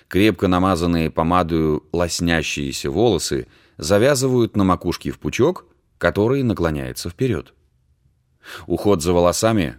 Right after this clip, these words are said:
должен стоить японцу много времени. Он не только ежедневно их намазывает и чешет, но ежедневно же и подстригает. Бороды своей японцы не стригут и не бреют, а выдёргивают по волоску щипчиками,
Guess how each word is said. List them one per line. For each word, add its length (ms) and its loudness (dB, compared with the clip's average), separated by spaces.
должен 420 2
стоить 420 0
японцу 680 -2
много 400 -4
времени. 560 -4
Он 220 2
не 100 0
только 320 0
ежедневно 640 0
их 180 -4
намазывает 640 -2
и 80 -8
чешет, 420 -2
но 140 2
ежедневно 800 2
же 180 -2
и 80 -4
подстригает. 760 -6
Бороды 460 2
своей 500 -2
японцы 520 -2
не 120 0
стригут 540 -2
и 100 0
не 120 0
бреют, 440 -4
а 140 2
выдёргивают 880 2
по 120 2
волоску 500 0
щипчиками, 800 -4